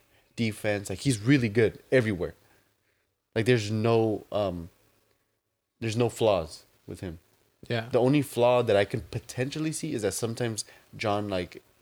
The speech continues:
Speaker 1: is a little flat-footed. That's the only thing. But that, that's even if you would call that a disadvantage, because the way that he uses that to his advantage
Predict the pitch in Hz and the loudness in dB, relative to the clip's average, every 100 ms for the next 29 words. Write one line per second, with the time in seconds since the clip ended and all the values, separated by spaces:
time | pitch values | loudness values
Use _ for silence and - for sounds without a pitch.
0 | - 120 104 104 107 101 95 - 101 - | -6 0 2 4 4 4 2 -2 -2 -2
1 | - 147 180 - _ _ _ _ 123 - | -2 -2 -2 -8 _ _ _ _ -6 0
2 | - 120 107 92 76 - _ _ _ _ | 0 0 -2 -6 -12 -18 _ _ _ _
3 | _ _ _ _ _ _ _ _ - 123 | _ _ _ _ _ _ _ _ -2 4
4 | 123 - _ _ _ 151 143 - - 175 | 4 2 _ _ _ 0 0 0 -4 -2
5 | 151 139 113 127 120 107 - 117 110 101 | 0 0 0 0 0 -2 0 4 4 4
6 | 92 87 - - _ - 101 98 104 85 | 0 -2 -8 -20 _ -10 -6 -4 -4 -2
7 | 92 85 85 95 110 87 - - - _ | -2 -4 -8 -6 -6 -6 -10 -20 -20 _
8 | - 117 113 131 127 107 - 104 - _ | 0 2 2 2 2 0 -6 -8 -10 _
9 | _ _ _ 101 101 143 160 180 160 185 | _ _ _ -12 -2 0 2 0 2 2
10 | 262 - _ - 139 117 104 95 120 165 | 2 -2 _ 0 2 4 2 4 4 2
11 | 185 | -2